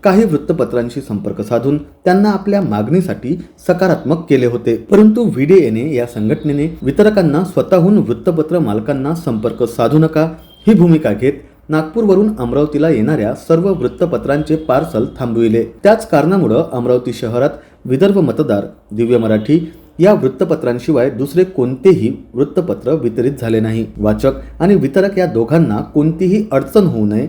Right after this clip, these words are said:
म्हणून विदर्भ मतदार व दिव्य मराठी या वृत्तपत्रांच्या संपादकांनी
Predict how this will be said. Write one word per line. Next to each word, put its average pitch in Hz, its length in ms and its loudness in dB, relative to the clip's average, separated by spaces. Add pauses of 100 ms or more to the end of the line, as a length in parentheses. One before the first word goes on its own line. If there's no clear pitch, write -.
(100)
म्हणून 214 220 4
विदर्भ 156 300 4
मतदार 113 440 -2 (280)
व 185 80 0
दिव्य 190 300 4
मराठी 123 680 -2 (120)
या 113 120 -2
वृत्तपत्रांच्या 113 760 -4
संपादकांनी 139 840 -2